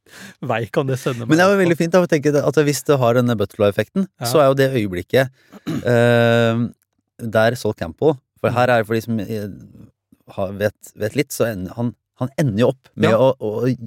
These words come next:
Speaker 2: å gjennomføre en helt ekstremt kontroversiell overgang fra Tottenham til Arsenal.
Speaker 1: Ja.
Speaker 2: Så det er jo vakkert å tenke på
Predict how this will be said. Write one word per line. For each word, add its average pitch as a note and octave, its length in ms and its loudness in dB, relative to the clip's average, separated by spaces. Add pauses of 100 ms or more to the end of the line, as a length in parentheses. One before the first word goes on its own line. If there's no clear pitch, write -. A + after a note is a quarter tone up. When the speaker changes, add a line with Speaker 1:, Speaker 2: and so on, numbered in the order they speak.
(300)
Speaker 2:
å C3 100 4
gjennomføre G#2 460 0
en C3 60 -2
helt - 180 -4 (100)
ekstremt B2+ 880 -4
kontroversiell B2 560 0
overgang A2 340 0
fra A2+ 580 0
Tottenham A#2 360 -4 (240)
til - 320 0
Arsenal. D#3 320 0 (100)
Speaker 1:
Ja. F#3 100 -4 (580)
Speaker 2:
Så E3+ 220 2
det - 100 -6
er C#3+ 120 8
jo D#3+ 120 4 (240)
vakkert B2+ 460 -4
å - 20 0
tenke - 300 -2
på D3 180 2